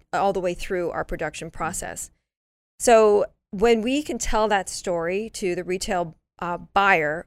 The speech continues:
Speaker 1: or the retail consumer, it makes a difference, because what I've been told by, uh, some of the influencers that are out there who have discovered our product or whatever is they can taste the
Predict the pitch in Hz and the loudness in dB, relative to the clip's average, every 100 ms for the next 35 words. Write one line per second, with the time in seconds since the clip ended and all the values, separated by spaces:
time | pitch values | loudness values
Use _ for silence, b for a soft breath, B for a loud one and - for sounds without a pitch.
0 | _ 208 226 226 240 _ 208 196 190 202 | _ 4 4 2 -2 _ -4 -2 -2 -4
1 | 175 - 160 - 233 214 165 - - 247 | -6 -10 -8 -2 -2 -2 -4 -4 0 0
2 | 220 202 - - 180 - 160 - - - | 0 -4 -6 -10 -8 -6 -6 -8 -12 -14
3 | - - 190 - 196 190 180 - _ _ | -12 -6 -6 0 4 4 2 -4 _ _
4 | _ _ _ _ _ - 190 214 - 208 | _ _ _ _ _ -12 4 4 6 4
5 | 240 214 208 202 170 160 170 _ 180 180 | 4 0 -2 -2 0 0 -4 _ -2 0
6 | 180 175 160 _ _ _ - 165 156 - | -2 -4 -8 _ _ _ -6 -4 -6 -8
7 | - 202 170 165 196 208 233 214 214 190 | -10 -8 -8 -8 -6 -2 0 0 0 -4
8 | 196 185 180 196 190 185 196 190 - 180 | -2 0 0 0 -4 -4 -6 -6 -4 -2
9 | 175 175 175 190 185 180 170 175 160 185 | -2 -4 -4 -2 -2 -4 -4 -2 -2 0
10 | 185 175 170 165 - - 185 175 185 - | -2 -2 -2 -4 -12 -4 -4 -4 -8 -10
11 | _ _ - 208 208 - 175 170 | _ _ -4 -2 -2 -4 -10 -10